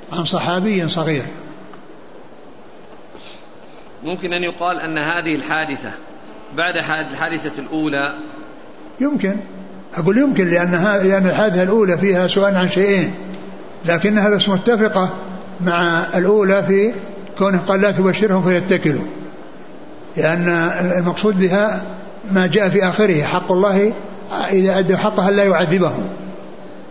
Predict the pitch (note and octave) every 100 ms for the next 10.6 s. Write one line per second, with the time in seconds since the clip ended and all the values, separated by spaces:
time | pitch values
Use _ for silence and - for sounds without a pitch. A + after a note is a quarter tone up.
0 | - - - F3+ C#3 D#3 E3+ F3+ F3+ D3+
1 | D#3 F#3+ A3 A3 A#3+ G3 F#3 F3+ F3+ G3
2 | G3+ E3+ G#3+ G3 F#3+ F#3 F#3 C#3+ G#2 -
3 | - - - - - - - - F#3 E3+
4 | E3 D3+ - D3+ F3+ F#3 F3+ F#3 A3+ A3+
5 | F#3+ F#3+ F#3 G#3 F#3 F3 G3 G3+ - -
6 | - - - F3 F#3 F#3+ G3+ F#3+ F#3 F#3+
7 | F3 F3 F3 F3 F3 F3+ - - - F3
8 | F3 E3+ E3 E3 D#3+ G3 G3+ F3 E3 F3
9 | F3+ F3 F#3 F3 F3+ E3 G3+ G3 F3 F3
10 | E3 F3+ E3+ D#3+ D3+